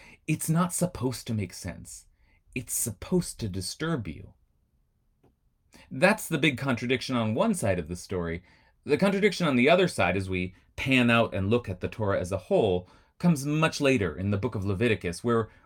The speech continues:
we've begun to get a whole new catalog of laws. And one of them comes to us first in chapter eighteen and then gets repeated several times in chapter twenty, is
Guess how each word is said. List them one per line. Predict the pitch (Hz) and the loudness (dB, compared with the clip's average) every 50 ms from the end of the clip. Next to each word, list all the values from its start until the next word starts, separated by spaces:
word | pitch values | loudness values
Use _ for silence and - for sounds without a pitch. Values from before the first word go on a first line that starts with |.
| _ - | _ -6
we've | 127 131 127 110 110 | -4 -2 -2 0 2
begun | 139 131 113 160 160 160 | 2 2 2 2 2 2
to | 131 | 2
get | 117 139 135 - | 2 2 4 4
a | 123 | 4
whole | 117 147 170 175 185 | 4 2 2 2 2
new | 170 143 143 156 170 - | 2 2 2 2 0 0
catalog | - - - 117 104 92 92 87 82 82 80 | -2 -6 -4 -2 0 0 2 2 0 0 0
of | 82 80 | -2 -4
laws. | 82 80 73 76 - 117 117 - - - - - _ _ _ - | -4 -6 -6 -8 -10 -12 -14 -16 -18 -20 -20 -20 _ _ _ -2
And | - 135 143 143 | 0 2 4 4
one | 143 156 170 | 4 6 6
of | 180 170 | 4 4
them | 196 196 180 175 | 4 2 2 2
comes | - - - 147 143 143 135 113 - - | 0 -2 -4 -4 -2 -2 -2 -4 -4 -2
to | 135 127 117 | 0 2 2
us | 113 - - - | 2 0 -4 -8
first | - 165 165 151 - 139 | -4 -4 -4 -2 0 0
in | 127 113 | 0 0
chapter | - - 110 101 - - 98 95 | 0 0 -2 -2 0 0 0 0
eighteen | 95 - - - 220 220 | 0 -2 -2 -2 0 2
and | 139 107 101 98 | 2 2 2 2
then | 92 | 0
gets | 87 104 - - - | 0 -2 -4 -4 -6
repeated | 104 90 - - 185 151 131 101 90 | -8 -8 -6 -2 -2 0 0 0 -2
several | - - - 139 143 139 151 151 131 - | -4 0 2 2 2 2 2 0 0 0
times | - - 90 87 85 85 85 - | -2 -4 -4 -4 -4 -4 -4 -6
in | 87 | -8
chapter | 85 - - 80 - - 92 | -8 -6 -8 -8 -6 -8 -10
twenty, | 92 - - 202 185 113 90 92 - - - - - - _ | -8 -4 -2 -2 0 0 -2 -2 -6 -10 -20 -20 -20 -10 _
is | - 131 131 120 113 | 0 2 2 2 0